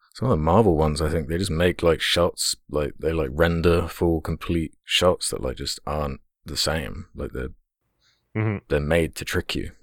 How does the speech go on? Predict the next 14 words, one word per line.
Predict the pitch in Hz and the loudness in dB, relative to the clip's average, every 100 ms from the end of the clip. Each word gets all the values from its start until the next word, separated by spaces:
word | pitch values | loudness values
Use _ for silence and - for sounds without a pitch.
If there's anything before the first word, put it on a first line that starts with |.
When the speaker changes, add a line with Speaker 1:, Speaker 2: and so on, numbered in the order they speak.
| - | -8
Speaker 1:
<laughs> | - 131 | 0 2
So, | - 80 67 | 2 -2 -2
uh, | 73 | -6
yeah. | - 87 80 - - - - - - - - - - - - _ - | 0 0 0 -4 -18 -16 -14 -16 -16 -16 -18 -18 -20 -20 -20 _ -4
Who | 87 | 2
knows? | 80 69 - - - _ _ _ _ _ _ | 2 2 -2 -8 -20 _ _ _ _ _ _
Speaker 2:
All | 226 | 4
right, | 226 | 6
last | 208 196 | 6 6
question. | 214 214 330 294 _ _ _ _ - | 6 4 2 -6 _ _ _ _ -4
Speaker 1:
Yeah, | - 87 71 71 | 2 6 8 6
let's | 85 78 - | 4 2 2
end | 127 120 107 95 - | 4 6 4 2 0
on, | 85 85 85 82 82 80 80 80 87 | 0 4 4 4 4 2 0 0 -2